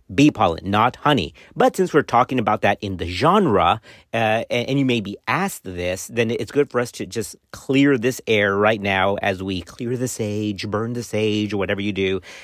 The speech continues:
to, to make not, to not anger the honey people, all right? And I'm a big fan of honey. I like honey in my coffee. Mm-mm-mm. That's some good stuff, whether it's raw, the big chunky kind,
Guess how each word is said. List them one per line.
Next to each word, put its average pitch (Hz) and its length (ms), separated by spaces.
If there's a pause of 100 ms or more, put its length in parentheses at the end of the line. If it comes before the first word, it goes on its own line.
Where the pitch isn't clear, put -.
(100)
to, 90 160
to 87 160
make 101 640 (220)
not, 110 340 (120)
to 104 580
not 131 400
anger 127 640 (260)
the 104 100
honey 104 280
people, - 400 (180)
all 92 60
right? 104 200 (140)
And 127 100
I'm 135 140
a 101 60
big 101 160
fan 80 200
of 76 60
honey. 78 220
I 98 80
like 92 180
honey 92 240
in 73 80
my 73 160
coffee. 110 540 (280)
Mm-mm-mm. 107 540
That's 110 160
some 98 120
good 107 180
stuff, 92 300
whether 87 220
it's - 200
raw, 117 420
the 90 120
big 95 180
chunky 120 420
kind, 107 520